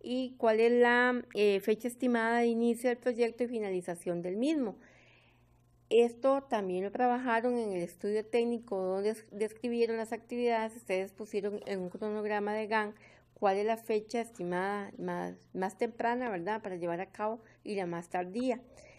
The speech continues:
Entonces ustedes pueden decir, bueno, el proyecto lo podemos comenzar en ju-, en julio, ¿verdad? Pero puede aplazarse una semana más, digamos, por cosas administrativas o de que... Entonces,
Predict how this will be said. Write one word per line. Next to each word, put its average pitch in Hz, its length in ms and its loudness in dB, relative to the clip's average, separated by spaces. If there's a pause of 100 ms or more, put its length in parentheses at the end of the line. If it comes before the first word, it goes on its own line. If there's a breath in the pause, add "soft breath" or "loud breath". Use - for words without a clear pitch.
Entonces 208 240 -4
ustedes 208 280 -2
pueden 214 220 -4
decir, 202 220 -4
bueno, 185 180 -4
el 175 60 -6
proyecto 180 360 -4
lo 240 140 -2
podemos 202 340 -4
comenzar 190 380 -6
en 196 100 -6
ju-, 220 380 -6
en 185 160 -4
julio, 196 500 -2 (460)
¿verdad? 185 340 -6 (520 soft breath)
Pero 214 300 2
puede 175 240 -2
aplazarse 214 720 -4
una 160 140 -6
semana 202 460 -4
más, 220 260 -4
digamos, 185 320 -6
por - 240 -14
cosas 190 480 -4
administrativas 226 1200 -2
o 180 120 0
de 170 160 -2
que... 165 300 -8 (320 loud breath)
Entonces, 208 380 -6